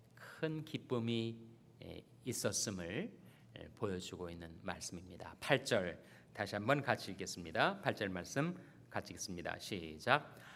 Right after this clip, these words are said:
"하나님의 율법책을 낭독하고 그 뜻을 해석하여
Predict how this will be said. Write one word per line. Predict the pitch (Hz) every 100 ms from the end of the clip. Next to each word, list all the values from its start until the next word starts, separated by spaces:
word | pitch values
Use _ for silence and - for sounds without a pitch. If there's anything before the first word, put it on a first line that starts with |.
| - -
"하나님의 | - 135 139 143 156
율법책을 | 143 139 139 117 143 127 123 117 -
낭독하고 | 120 113 123 135 139 131 117 104 87 - - - -
그 | 151 143
뜻을 | 143 147 135 127
해석하여 | - 135 135 - 131 113 95